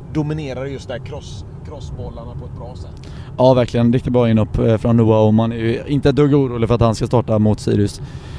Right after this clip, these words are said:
Speaker 2: Eh, vi går över till, eh, fronttrean. Ehm, ja, Ockels till vänster, Frick på topp och, eh, Alm till höger. Vad, eh, ja, vad säger vi egentligen?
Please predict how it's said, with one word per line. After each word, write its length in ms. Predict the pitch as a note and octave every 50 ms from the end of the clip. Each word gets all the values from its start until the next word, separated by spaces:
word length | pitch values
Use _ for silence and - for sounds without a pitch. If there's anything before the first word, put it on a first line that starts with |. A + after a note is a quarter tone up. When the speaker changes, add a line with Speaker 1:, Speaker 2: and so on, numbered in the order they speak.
| - -
Speaker 2:
Eh, 200 | - C3 C#3 D3
vi 120 | D3 D#3 D#3+
går 100 | E3+ F3+
över 160 | F3 D#3 D#3
till, 200 | - F3 D#3 D#3+
eh, 80 | E3
fronttrean. 680 | D#3 - F3 D3+ B2 D3+ D3 D3+ D#3+ E3 D3+ B2+ A2 G#2+
Ehm, 960 | - A2 B2+ C3 C3 C3 C3 B2+ C3 C3 C3 C3 B2+ B2+ B2+ C3 B2+ B2 A2+ - - - - - - - - -
ja, 220 | - A#2+ C3 C#3+ D#3 D3+ -
Ockels 840 | - - B2 - - - D3+ D#3 D3+ D#3 D#3 - - - - - - - - - - - - - -
till 100 | - D#3
vänster, 760 | D#3 D3+ C#3+ - - - - D3 C#3 C#3+ C#3 C#3 C#3 C3 A2 A#2+ C#3 - - - -
Frick 540 | - - - - C#3+ - - - - - - -
på 140 | - C3+ B2+
topp 360 | - C#3 A#2+ - - - -
och, 400 | - C3 A#2+ - - - - C3+
eh, 140 | B2+ B2 -
Alm 420 | - C3+ C3 B2+ B2 B2 B2 A#2+
till 200 | - - C3 A#2+
höger. 720 | A2+ A2+ C#3+ C#3+ C3 A#2 A2 A2+ A2+ B2+ E3 D#3 B2 G2+ - - - - - - - - - -
Vad, 520 | - A#2+ C3 C3 C3 B2 B2 B2 B2 B2 B2 B2+ B2 B2
eh, 100 | B2 B2 A#2+ A2+ - -
ja, 220 | A#2 B2 C#3 D#3+ D3+ D3
vad 180 | C3 C3 C3 -
säger 200 | D3 B2 A2+ A2+
vi 80 | C3
egentligen? 360 | D#3+ D3+ C3 - - A2+ G#2+